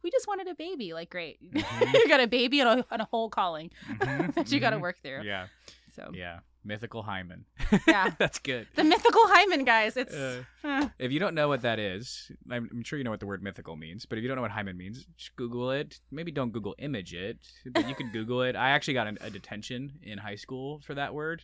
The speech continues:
Speaker 1: Oh.
Speaker 2: um, 'cause I was in anatomy class. And I, again,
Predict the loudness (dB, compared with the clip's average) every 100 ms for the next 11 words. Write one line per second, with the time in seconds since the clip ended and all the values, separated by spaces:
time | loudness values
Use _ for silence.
0 | _ 4 4 0 -6 -4 -2 -2 -4 -4
1 | -2 -2 -2 -4 -4 -6 -6 -2 0 -2
2 | -8 -6 -2 0 -2 -6 _ -20 _ -20
3 | -18 -20 -20 _ _ 4 4 6 4 2
4 | 0